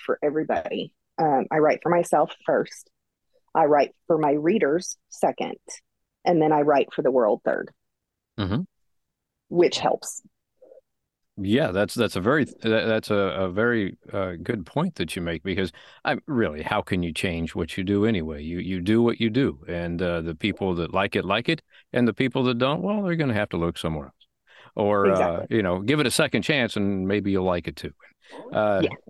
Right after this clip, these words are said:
Speaker 2: there's so, there's so much negativity in the world. <laughs> There just always has been, and there always will be. You know, uh, you, you can't, you can't please, you can't please everybody.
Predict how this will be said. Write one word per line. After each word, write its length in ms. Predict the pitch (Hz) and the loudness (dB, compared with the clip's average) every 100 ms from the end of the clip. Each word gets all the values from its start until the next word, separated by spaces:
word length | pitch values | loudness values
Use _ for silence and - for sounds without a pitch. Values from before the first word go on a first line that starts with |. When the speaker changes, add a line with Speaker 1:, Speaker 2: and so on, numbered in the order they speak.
| - | -12
Speaker 2:
there's 300 | 131 135 131 | -2 0 2
so, 220 | - 139 - | 2 0 2
there's 200 | 127 113 | 0 0
so 180 | - 110 | 0 2
much 340 | 92 80 - | 2 0 -6
negativity 960 | 90 85 82 78 85 78 80 87 80 82 - | -4 -2 -2 -6 -6 -6 -6 -6 -6 -8 -8
in 180 | 87 85 | -6 -4
the 80 | 82 | -6
world. 340 | 85 82 87 | -6 -4 -2
<laughs> 40 | 95 | 0
There 120 | 123 | 0
just 320 | 95 90 - - | 0 -4 -6 -2
always 280 | 131 151 - | 2 2 2
has 260 | 104 104 | 0 0
been, 220 | 85 98 101 | 0 0 0
and 120 | 98 | 0
there 140 | 104 | -2
always 320 | 90 87 90 - | 0 -2 -4 -4
will 200 | 78 78 | -8 -8
be. 240 | 80 80 - - _ | -10 -12 -16 -20 _
You 120 | - | -2
know, 200 | 92 95 | 0 0
uh, 100 | 95 | 2
you, 360 | 92 90 87 104 | 0 -2 -4 -6
you 220 | - 90 107 | -6 -8 -8
can't, 400 | - 90 95 - - | -10 -6 -6 -6 -16
you 160 | - 95 | -8 -4
can't 280 | - 113 113 | 0 -2 0
please, 460 | 113 120 113 - - _ _ _ _ _ _ _ | 2 4 2 -2 -12 _ _ _ _ _ _ _
you 140 | 110 | -4
can't 240 | 92 76 69 | -2 -6 -10
please 280 | 78 69 | -14 -12
everybody. 480 | 73 71 71 73 80 | -14 -12 -12 -10 -12